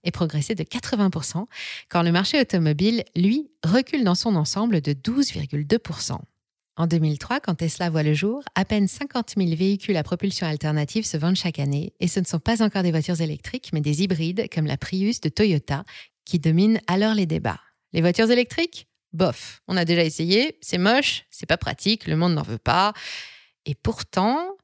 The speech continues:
Martin Eberhard est un ingénieur californien de quarante-trois ans.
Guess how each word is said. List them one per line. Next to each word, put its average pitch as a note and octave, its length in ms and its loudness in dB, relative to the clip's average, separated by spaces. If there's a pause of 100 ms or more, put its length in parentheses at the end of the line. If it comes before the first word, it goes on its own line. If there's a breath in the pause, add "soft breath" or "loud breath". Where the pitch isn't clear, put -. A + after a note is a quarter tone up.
(580 soft breath)
Martin F#3+ 680 -2
Eberhard E3+ 720 -2 (100)
est G3+ 220 -2
un E3 180 0
ingénieur G3 460 2
californien F#3+ 560 0
de G3+ 80 0
quarante-trois E3+ 580 -2
ans. - 80 -12